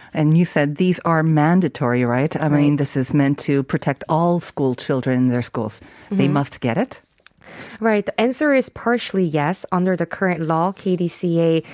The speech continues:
Speaker 2: the Ministry of Education, local authorities, and principals of each school are entitled to check whether the child has gotten these shots or not. Parents of eligible kids can register your kid's information and check the vaccination status at,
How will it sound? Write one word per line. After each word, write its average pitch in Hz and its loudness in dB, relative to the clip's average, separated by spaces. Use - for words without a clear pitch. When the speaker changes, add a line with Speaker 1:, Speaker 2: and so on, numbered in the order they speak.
Speaker 2:
the 190 -2
Ministry 202 0
of 180 0
Education, 208 0
local 196 0
authorities, 165 0
and 147 -6
principals 170 -4
of 151 -4
each 165 -6
school 233 0
are 185 -4
entitled 247 -2
to 208 -4
check - -4
whether 156 -2
the 143 -4
child 170 -4
has 160 -2
gotten 160 -2
these 151 -4
shots - -4
or 151 -4
not. 147 -6
Parents 214 0
of 190 0
eligible 165 0
kids 175 -2
can 165 -2
register 170 0
your 165 -2
kid's - -4
information 156 -2
and 151 -4
check - -6
the 151 -6
vaccination 190 -2
status 185 -2
at, 160 -2